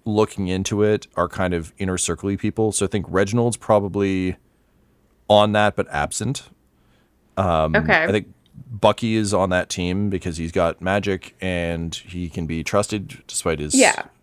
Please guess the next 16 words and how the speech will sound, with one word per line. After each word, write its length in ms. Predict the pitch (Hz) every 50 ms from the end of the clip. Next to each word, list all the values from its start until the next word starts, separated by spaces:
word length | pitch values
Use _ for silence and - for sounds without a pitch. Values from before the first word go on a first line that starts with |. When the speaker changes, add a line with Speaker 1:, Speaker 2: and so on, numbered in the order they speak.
| _ _ -
Speaker 1:
overabundance 680 | 107 107 - 95 87 78 - 107 107 107 101 90 -
of 80 | -
enthusiasm. 460 | 76 76 - 80 - - - 73 71 262
Speaker 2:
No, 140 | 247 247
that 280 | 233 247 262 262 254 262
makes 240 | 240 233 - - -
sense, 300 | - 165 131 120 - -
especially, 500 | 180 - - 180 156 - - 175 165 123
yeah, 180 | - 156 143
yeah, 140 | 98 90 82 90
yeah, 200 | 85 52 64 64
with 180 | - 175 -
Bucky 300 | - 156 151 - 156 156
being 500 | 160 - 143 143 143 147 143 139 147 147 - _ _ _ _ _ _ _ _ _ _
weirdly 300 | - 147 135 139 135 98
Speaker 1:
Um 500 | 95 92 87 82 85 85 85 85 87 87